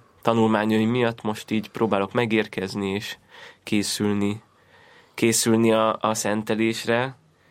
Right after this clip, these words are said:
készülni arra, hogy valahogy talán az én védőszentemnek a nevéből is egy kicsit így Isten embere, Isten ereje,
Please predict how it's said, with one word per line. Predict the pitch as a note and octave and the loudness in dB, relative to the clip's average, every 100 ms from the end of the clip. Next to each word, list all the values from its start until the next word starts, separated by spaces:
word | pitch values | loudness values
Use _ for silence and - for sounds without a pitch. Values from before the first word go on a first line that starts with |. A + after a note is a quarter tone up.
| _ _ _ _ _ | _ _ _ _ _
készülni | A2+ A2 B2+ B2 | 0 2 4 6
arra, | A#2+ A#2+ | 6 4
hogy | A#2 | 4
valahogy | A#2+ A#2+ A#2+ | 4 4 2
talán | A#2+ A#2 A#2 | 0 0 2
az | A#2 | 0
én | A#2+ A#2+ | 2 0
védőszentemnek | A#2+ A#2+ A#2 A2 A2+ A2 A#2 A2 G#2+ A2 A2 G#2+ | 0 0 2 2 2 2 0 0 0 0 0 0
a | A2 | 0
nevéből | A2 G#2 A2 A2 A2 G#2 | 2 0 0 0 0 0
is | G#2+ - | 0 -2
egy | G#2+ - | -4 -4
kicsit | G#2+ - A2+ | -6 -4 -2
így | G#2+ G2+ | -2 0
Isten | G#2+ - A2 G#2 | 0 0 0 2
embere, | G#2 A2 A2+ G2+ | 0 0 0 0
Isten | G#2+ - G#2 | -2 -2 0
ereje, | G#2 A2 A2 G2+ G#2+ | 0 0 2 0 -2